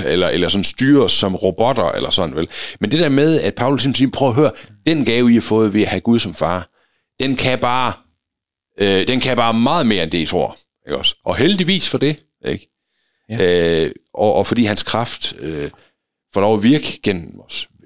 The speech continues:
Speaker 1: øh, når vi, når vi tror, ikke også?
Speaker 2: Men det taler jo også ind i, at det her med, at nogle gange så kan man godt føle, at... Øh, at man beder om et eller andet, men det,
Speaker 1: Ja.
Speaker 2: umiddelbart så det faktisk ikke ud, som om det lige var Gud, der løste det, men
Speaker 1: Nej.
Speaker 2: fordi at min, øh, nabo kom ind og gjorde et eller andet,
Speaker 1: Lige præcis.
Speaker 2: eller, øh, lægerne, de, øh, et eller andet.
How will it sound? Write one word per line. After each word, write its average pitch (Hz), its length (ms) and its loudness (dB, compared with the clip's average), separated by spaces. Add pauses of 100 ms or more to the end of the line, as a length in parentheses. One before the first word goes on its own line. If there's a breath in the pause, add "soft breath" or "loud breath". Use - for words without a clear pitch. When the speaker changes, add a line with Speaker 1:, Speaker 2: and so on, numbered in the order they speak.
(140)
Speaker 1:
øh, 65 220 -20
når 104 160 0
vi, - 220 -8 (120)
når 107 120 0
vi 71 80 -6
tror, - 360 -4 (220)
ikke 71 100 -14
også? - 120 -18 (160)
Speaker 2:
Men 120 80 -2
det 165 100 0
taler 127 260 2
jo 104 60 2
også 110 160 0
ind 127 140 0
i, 98 160 2
at 82 160 -2
det 101 100 2
her 98 100 0
med, 95 220 0
at 92 140 -4 (240)
nogle 101 160 -2
gange 95 60 0
så 107 140 0
kan 101 120 -4
man 95 80 -2
godt 101 160 -2
føle, 110 380 0
at... - 320 -4
Øh, 87 260 0 (1040 loud breath)
at - 60 -4
man 110 120 0
beder 135 140 2
om 107 100 0
et - 20 4
eller 113 160 0
andet, 117 260 -6
men 107 120 -2
det, 107 320 -2
Speaker 1:
Ja. 120 140 -2
Speaker 2:
umiddelbart 135 280 2
så 113 100 0
det 101 100 -2
faktisk 101 200 -2
ikke 117 140 0
ud, 117 60 4
som 101 140 -2
om 98 160 -2
det 92 100 -2
lige 101 120 0
var 98 80 2
Gud, 135 220 2
der 156 60 2
løste 107 340 0
det, 95 60 -2
men 92 140 0
Speaker 1:
Nej. 90 60 -6 (120)
Speaker 2:
fordi 117 260 -2
at - 160 -2
min, 95 260 2
øh, 90 100 0
nabo 101 340 0
kom 95 200 -2
ind 92 100 0
og 90 60 -4
gjorde 98 280 2
et 95 40 2
eller 95 140 0
andet, 139 140 2
Speaker 1:
Lige 87 160 0
præcis. 90 200 0
Speaker 2:
eller, 92 140 2
øh, 92 60 0
lægerne, 107 440 0
de, 104 220 0
øh, 92 180 2
et 92 80 2
eller 110 200 0
andet. 98 160 -6